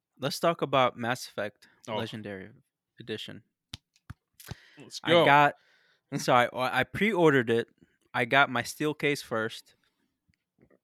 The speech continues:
Speaker 1: which is awesome. I, I love it. It looks super nice. I posted up a picture of it on, uh, Los Wise Guys, uh, Instagram account. Go check it out at Los Wise Guys. Um, <clears throat> and then I got the game the day after. Started playing it immediately.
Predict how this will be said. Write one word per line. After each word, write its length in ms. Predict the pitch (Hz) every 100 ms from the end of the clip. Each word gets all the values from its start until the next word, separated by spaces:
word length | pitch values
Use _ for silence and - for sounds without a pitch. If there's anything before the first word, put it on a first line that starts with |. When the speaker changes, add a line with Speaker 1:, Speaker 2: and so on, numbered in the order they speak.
| _ _
Speaker 1:
which 240 | 156 -
is 140 | 127 110
awesome. 420 | 127 117 113 107
I, 60 |
I 220 | 104 - 113
love 220 | 117 110
it. 120 | 110 -
It 100 | 113
looks 240 | 110 -
super 280 | - 117 113
nice. 240 | 110 107
I 60 | 110
posted 340 | - 110 113
up 100 | 104
a 60 | 104
picture 320 | - 107 -
of 120 | 104
it 120 | 107 -
on, 240 | 113 104
uh, 180 | 101 101 -
Los 240 | 117 110 -
Wise 220 | 107 107
Guys, 380 | 110 107 107 -
uh, 360 | 104 104 101 - _ _
Instagram 420 | 135 - 117 110
account. 280 | 104 104 113 _ _ _ _ _ _ _ _ _ _ _ - 151
Go 160 | 147 127
check 220 | 123 117
it 60 | 107
out 200 | 113 -
at 160 | 110
Los 220 | 110 107
Wise 200 | 107 104
Guys. 320 | - 107 117 _ _ - - _
Um, 360 | 123 120 120 127
<clears throat> 60 | - 262 185 - _
and 140 | 127 123
then 100 | 131
I 100 | 131
got 180 | 139 147
the 60 |
game 220 | 135 139
the 80 | 135
day 160 | 127 123
after. 400 | 113 - 117 123 _ - - _ _ _ _ _ _ _ _
Started 300 | - 139 139 -
playing 240 | 127 117
it 100 | 110
immediately. 560 | 110 110 107 107 127